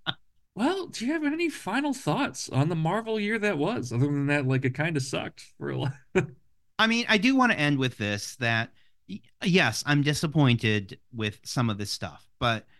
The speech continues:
Speaker 2: I am so pot committed in superheroes in general. I've loved these characters before the M C U existed. I will love them after it dies down. And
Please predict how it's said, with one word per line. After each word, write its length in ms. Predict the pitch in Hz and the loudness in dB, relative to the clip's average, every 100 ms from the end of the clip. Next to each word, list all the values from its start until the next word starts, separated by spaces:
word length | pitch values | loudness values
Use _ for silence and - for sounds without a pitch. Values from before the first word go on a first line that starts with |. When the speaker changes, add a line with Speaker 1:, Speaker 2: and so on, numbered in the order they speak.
| _ _ _ _ | _ _ _ _
Speaker 2:
I 200 | 131 226 | -2 0
am 440 | 143 104 92 87 80 | 2 2 0 -4 -8
so 400 | - - - 170 | -12 -8 -2 -2
pot 280 | 151 147 127 | 0 -4 -4
committed 520 | 123 113 98 92 87 - - | 0 0 2 -2 -6 -16 -4
in 120 | 113 | -4
superheroes 800 | 107 123 127 113 110 104 101 - | -2 -2 -2 0 0 0 -2 -4
in 180 | 113 107 | -4 -2
general. 360 | 104 98 98 98 | -2 -2 -2 -2
I've 220 | 101 92 | -4 -4
loved 380 | 101 120 127 127 | -2 -2 0 0
these 180 | 123 | 0
characters 600 | 113 113 110 104 104 107 - | 0 0 0 0 -2 -4 -6
before 420 | 95 - 104 117 | -10 -4 0 0
the 140 | 110 | 0
M 120 | 110 | -2
C 140 | 110 120 | -4 -4
U 200 | 104 107 | -4 -4
existed. 680 | 101 92 95 - 101 98 101 - - _ | -6 -8 -12 -10 -10 -10 -12 -20 -20 _
I 80 | 92 | -12
will 160 | 90 90 | -10 -4
love 240 | 98 107 | -2 0
them 160 | 117 107 | 2 2
after 340 | 107 - 110 | 0 -2 -6
it 140 | 95 98 | -6 -6
dies 320 | 98 104 107 | -2 -2 -2
down. 480 | 92 90 92 90 - 104 | -6 -4 -4 -6 -8 -8
And 400 | 101 101 98 | -4 -2 -4